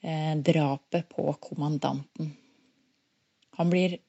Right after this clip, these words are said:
veldig fascinert av dette bildet, egentlig litt, eh, besatt, og prøver å finne ut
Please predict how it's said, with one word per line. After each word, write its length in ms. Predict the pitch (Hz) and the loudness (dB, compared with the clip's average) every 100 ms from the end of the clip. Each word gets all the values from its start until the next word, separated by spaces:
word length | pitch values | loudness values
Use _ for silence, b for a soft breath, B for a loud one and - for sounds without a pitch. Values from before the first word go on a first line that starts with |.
| _ _ _ _ - | _ _ _ _ -4
veldig 220 | 175 151 | -2 -2
fascinert 640 | - - 160 151 147 170 - | -4 -8 -4 0 0 0 -2
av 80 | 180 | -4
dette 380 | 160 170 165 160 | 0 0 0 2
bildet, 400 | 165 151 190 294 B B B B B | 0 0 -2 -4 B B B B B
egentlig 320 | 170 156 180 170 | -12 -6 -2 -2
litt, 300 | 160 _ 165 | -2 _ -4
eh, 140 | 160 | -2
besatt, 600 | 151 160 269 - - - - _ b b b b b b b _ _ - | -2 2 2 2 -12 -20 -20 _ b b b b b b b _ _ -2
og 200 | 175 170 | -2 -2
prøver 300 | - 185 147 | 6 6 6
å 20 | |
finne 460 | 151 196 156 143 160 | 2 0 0 0 -4
ut 220 | - - | -8 -20